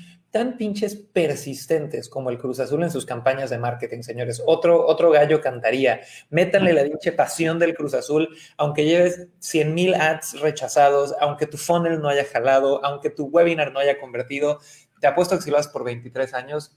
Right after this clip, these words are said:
claro que va a <laughs> convertir en algún momento. ¿Cómo estás, mi Fer? ¿Todo bien? ¿Qué dice la vida? Y chicos, todos váyanme saludando en los chats. ¿Ya desayunaron, no desayunaron? El cafecito.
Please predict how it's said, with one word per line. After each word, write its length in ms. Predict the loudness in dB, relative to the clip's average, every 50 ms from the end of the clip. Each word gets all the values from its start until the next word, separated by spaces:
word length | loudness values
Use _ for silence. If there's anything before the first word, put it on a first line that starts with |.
| _ _
claro 340 | -4 -2 0 0 0 0
que 100 | 0 -2
va 80 | -4 -2
a 120 | -2 -2
<laughs> 80 | 0 0
convertir 720 | 2 2 0 2 2 2 2 2 0 0 0 0 2 2
en 140 | 0 2 2
algún 260 | 2 2 2 2 2
momento. 420 | 2 2 2 2 0 -2 -2 -4 -4 -4 -2 -2 -4 -2 -2 -6 -6 -6 _ _ _ _ _ _ 0 2
¿Cómo 180 | 4 4 4
estás, 240 | 4 4 4 4 4
mi 140 | 2 0 0
Fer? 240 | 0 0 0 2 2
¿Todo 260 | 2 2 2 2 0
bien? 240 | 0 -2 -4 -6 -6
¿Qué 80 | -8 -8
dice 200 | -8 -6 -8 -6
la 140 | -6 -6 -6
vida? 360 | -6 -8 -4 0 0 0 2 0
Y 80 | -2
chicos, 320 | -4 -6 -4 -2 -2 -2 -2
todos 260 | -2 -2 -2 -4 -2
váyanme 340 | -2 0 0 0 -4 -6 -6
saludando 440 | -6 -6 -6 -4 -6 -6 -6 -6 -8
en 80 | -8
los 100 | -8 -8
chats. 300 | -2 0 0 0 0 -2
¿Ya 120 | 0 0 2
desayunaron, 520 | 2 2 0 -2 0 -2 -2 0 0 -2
no 60 | -2
desayunaron? 500 | -4 -2 -4 -4 -4 -2 -2 -2 -2 -2
El 100 | -6 -6
cafecito. 680 | -6 -8 -6 -6 -10 -8 -6 -8 -6 -2 -2 -2 -2 -4